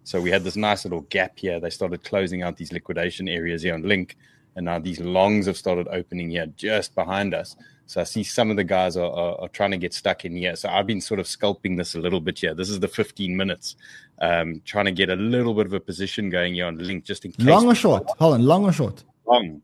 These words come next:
Speaker 1: in
Speaker 2: Long,
Speaker 1: case we get
Speaker 2: long.
Speaker 1: a, in case we get a squeeze here. Um,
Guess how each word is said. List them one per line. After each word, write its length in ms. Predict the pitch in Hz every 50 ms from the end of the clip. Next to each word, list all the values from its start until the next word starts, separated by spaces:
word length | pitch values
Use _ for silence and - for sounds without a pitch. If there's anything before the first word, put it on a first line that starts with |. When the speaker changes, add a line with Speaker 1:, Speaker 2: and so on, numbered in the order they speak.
| _ _
Speaker 1:
in 100 | - 107
Speaker 2:
Long, 140 | 147 175 180
Speaker 1:
case 160 | - 127 104
we 80 | 101 104
get 100 | 95 135
Speaker 2:
long. 180 | 151 151 139 113
Speaker 1:
a, 240 | 98 - - -
in 60 | 92 90 - -
case 100 | 110 - -
we 80 | 107
get 120 | 101 104 98
a 40 | 92
squeeze 460 | - - - 110 110 107 104 95 82
here. 180 | 85 73 - - _ _ _ _ _ _ _ _ - -
Um, 480 | 90 90 90 90 87 87 87 87 95